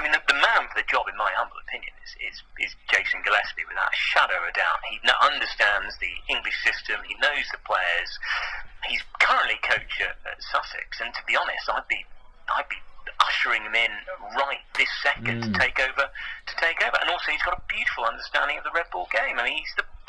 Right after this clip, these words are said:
Speaker 1: perfect coach for England. And if they were thinking of a change and just letting Bayliss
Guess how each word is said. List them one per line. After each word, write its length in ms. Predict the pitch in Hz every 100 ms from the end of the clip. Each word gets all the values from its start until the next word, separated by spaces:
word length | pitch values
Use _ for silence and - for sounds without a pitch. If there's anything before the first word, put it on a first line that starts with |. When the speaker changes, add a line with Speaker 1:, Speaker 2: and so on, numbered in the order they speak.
| -
Speaker 1:
perfect 640 | 719 762 807 - - - -
coach 360 | - - - - - - - - -
for 160 | 113
England. 560 | 101 92 85 85 98 - - 117
And 360 | 117 113 113 - -
if 80 | - -
they 80 | 110
were 160 | 117 135 151
thinking 260 | - - 98
of 60 |
a 60 | 101
change 440 | - 110 135 139
and 100 | -
just 120 | - -
letting 220 | 113 101 104 -
Bayliss 360 | 113 101 98